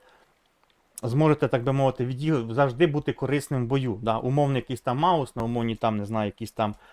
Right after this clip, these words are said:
е, прохи під трьома артами, які стоять на алеї, це не ефективний відіграш в бою. Потрібно завжди грати і грати, як правило, агресивно, щоб, е, отримувати демедж в бою.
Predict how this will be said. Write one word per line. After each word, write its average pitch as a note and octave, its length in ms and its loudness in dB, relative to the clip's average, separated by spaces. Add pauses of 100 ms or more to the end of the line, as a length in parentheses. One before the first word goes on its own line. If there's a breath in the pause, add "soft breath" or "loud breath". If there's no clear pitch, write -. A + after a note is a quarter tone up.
(320 loud breath)
е, A2 800 4
прохи D3+ 360 4
під A#2 180 -8
трьома C3+ 380 2
артами, D#3 460 4
які B2 200 -4
стоять B2+ 240 -6
на C3 120 -2
алеї, C#3 400 2
це C3+ 320 -2
не A#2+ 360 -2 (420)
ефективний A#2+ 600 -2
відіграш A2 560 0 (100)
в A2+ 140 -8
бою. G#2+ 400 -2 (200 soft breath)
Потрібно C3 380 -4
завжди A2 300 -2
грати D3+ 460 0
і A#2+ 100 -4
грати, A#2+ 380 2 (280 soft breath)
як B2 140 0
правило, C3 280 8
агресивно, B2 440 -2
щоб, A2+ 240 -4
е, A2 100 -2 (1400 loud breath)
отримувати C3 720 4 (560)
демедж B2+ 420 2
в A2+ 40 -6
бою. A#2 340 0